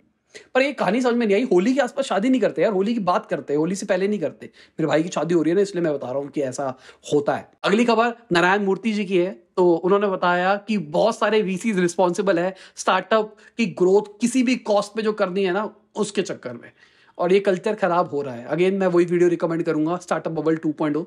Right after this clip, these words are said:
देखना, मजा आएगा। स्टार्टअप बबल वन पॉइंट ओ जो बनाई थी ना मैंने, वो कितने साल पहले बनाई थी, और वो चीज अगर आप देखोगे, आज हो रही है। टू में मैंने जो बोला है, वो अभी आपको आने वाले एक से डेढ़ साल में दिखाई देगा,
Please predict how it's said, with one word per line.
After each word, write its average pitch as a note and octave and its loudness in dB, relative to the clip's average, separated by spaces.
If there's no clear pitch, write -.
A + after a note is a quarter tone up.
देखना, D3 -4
मजा C#3 0
आएगा। B2+ -6
स्टार्टअप G3 -2
बबल A#3 2
वन G#3 2
पॉइंट B3+ 0
ओ B3+ 4
जो B3 0
बनाई G3+ 0
थी A3 -4
ना A3 -2
मैंने, A3 -4
वो A#3 -2
कितने A#3 -2
साल G3+ 0
पहले F#3+ 2
बनाई F3+ -2
थी, G3+ -6
और E3+ -2
वो F#3 4
चीज G3+ -8
अगर F3+ 2
आप F#3+ 0
देखोगे, F#3 -2
आज E3+ 2
हो D#3+ -4
रही B2+ -6
है। A#2 -14
टू A#3+ 4
में C4+ 2
मैंने B3+ 2
जो A#3+ 2
बोला G3 4
है, G#3+ 2
वो G#3 0
अभी G3+ 0
आपको G3+ 0
आने G3+ 2
वाले G3+ 2
एक F#3+ 0
से A3 -2
डेढ़ F3+ 0
साल F3+ 0
में F#3 -2
दिखाई F3 -2
देगा, E3+ -2